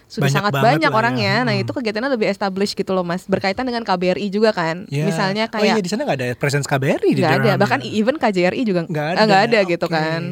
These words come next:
Speaker 1: Jadi ya lebih kekeluargaan sih kalau di Durham,
Speaker 2: Oke.
Speaker 1: seperti itu.
Speaker 2: Nah, bedanya kalau ke waktu kamu jadi divisi luar negeri di P P I U K, itu bagaimana perbedaan kegiatannya? Kalau di U K sendiri ada nggak kayak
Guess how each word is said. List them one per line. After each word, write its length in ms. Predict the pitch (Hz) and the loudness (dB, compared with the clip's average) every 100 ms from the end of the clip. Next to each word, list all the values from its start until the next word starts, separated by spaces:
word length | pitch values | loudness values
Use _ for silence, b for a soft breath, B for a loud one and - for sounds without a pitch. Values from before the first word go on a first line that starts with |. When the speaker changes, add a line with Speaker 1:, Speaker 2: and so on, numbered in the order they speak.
| 135 120 - | -10 -14 -6
Speaker 1:
Jadi 180 | 190 254 | -2 2
ya 120 | 226 | 2
lebih 200 | 214 220 | 2 -2
kekeluargaan 500 | 233 220 202 190 180 | -6 -2 -2 0 -4
sih 140 | 226 214 | -4 -6
kalau 160 | 175 | -6
di 80 | 170 | -6
Durham, 400 | 151 156 165 175 | -4 -4 -6 -8
Speaker 2:
Oke. 100 | 160 185 | -10 -8
Speaker 1:
seperti 220 | 156 143 127 | -8 -6 -8
itu. 100 | - - - 165 | -12 -14 -6 -2
Speaker 2:
Nah, 100 | 147 | 0
bedanya 480 | 139 139 135 165 302 | 2 0 2 2 0
kalau 300 | 180 165 160 | 0 0 -2
ke 160 | - | -2
waktu 280 | 147 143 - | -4 -2 -6
kamu 320 | 151 147 147 139 | -4 -2 -2 -2
jadi 200 | 127 131 | -4 -4
divisi 320 | 135 127 135 | -6 -6 -6
luar 180 | 143 139 | -4 -2
negeri 300 | 139 123 131 | -4 -6 -6
di 80 | 131 | -6
P 160 | 131 | -8
P 160 | 120 127 | -8 -6
I 80 | 120 | -6
U 80 | - | -8
K, 160 | 269 | -8
itu 160 | 233 370 | -2 0
bagaimana 480 | 190 135 127 120 117 | 0 -2 -2 -6 -6
perbedaan 880 | 127 117 117 117 120 117 120 127 - | -6 -4 -4 -4 -4 -4 -6 -8 -10
kegiatannya? 640 | 139 127 123 - 117 110 110 | -10 -6 -6 -8 -10 -10 -4
Kalau 160 | 156 | -4
di 80 | 151 | -2
U 80 | 160 | -2
K 140 | - | -4
sendiri 320 | 170 180 233 262 | -4 -4 -4 -4
ada 160 | 196 | -2
nggak 220 | 262 143 - | 0 0 -2
kayak 180 | 127 | -6